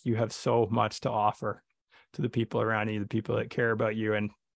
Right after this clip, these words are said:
and I wish I could have gone back and just told myself to believe in myself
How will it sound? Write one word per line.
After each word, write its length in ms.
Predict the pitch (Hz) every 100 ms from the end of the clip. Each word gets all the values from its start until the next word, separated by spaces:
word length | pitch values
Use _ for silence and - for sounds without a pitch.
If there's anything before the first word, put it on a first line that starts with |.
| _ _ _ _ _ -
and 160 | 143 127
I 40 |
wish 220 | 135 123
I 60 | 143
could 140 | 143
have 140 | 123 -
gone 240 | 123 110
back 240 | 113 110
and 100 | 123
just 120 | 110 -
told 180 | 120
myself 360 | 120 110 120 110
to 80 | 113
believe 400 | 113 110 127 127
in 80 | 120
myself 560 | 113 - 123 107 -